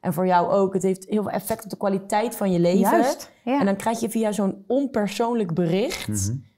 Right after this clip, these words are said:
Speaker 1: te horen van, "Nee, dat gaan we niet doen."
Speaker 3: Je zou dus eigenlijk sowieso die verzekeringsmaatschappijen aanraden om allemaal mensen aan te stellen die daar een beetje menselijker mee omgaan.
Speaker 1: Ja.
Speaker 3: Ook in het geval dat jij zegt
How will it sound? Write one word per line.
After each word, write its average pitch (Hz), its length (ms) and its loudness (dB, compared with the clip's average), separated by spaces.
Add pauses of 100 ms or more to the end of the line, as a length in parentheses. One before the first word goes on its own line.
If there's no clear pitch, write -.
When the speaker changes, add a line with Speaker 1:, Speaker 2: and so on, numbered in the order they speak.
(160)
Speaker 1:
te 214 100 -2
horen 220 380 2
van, 226 100 -2
"Nee, 175 140 0
dat 151 80 -2
gaan 175 140 -2
we 185 60 -2
niet 196 100 0
doen." 147 260 -4 (320)
Speaker 3:
Je 107 140 -6
zou 120 160 2
dus 117 100 -2
eigenlijk - 300 -6
sowieso 120 280 -2
die 127 100 -4
verzekeringsmaatschappijen 113 880 -6
aanraden 113 440 -2
om 110 80 -8
allemaal 113 280 -4
mensen 110 280 -4
aan 107 80 -8
te - 80 -14
stellen 107 260 -4
die 110 80 -4
daar 101 180 -2
een 104 120 -4
beetje 127 320 0
menselijker 113 400 -4
mee 107 80 -2
omgaan. 87 440 -6
Speaker 1:
Ja. 196 260 2
Speaker 3:
Ook 123 200 -2
in 127 100 0
het 120 120 -2
geval 113 260 -4
dat 107 120 -6
jij 113 160 -2
zegt 110 240 -6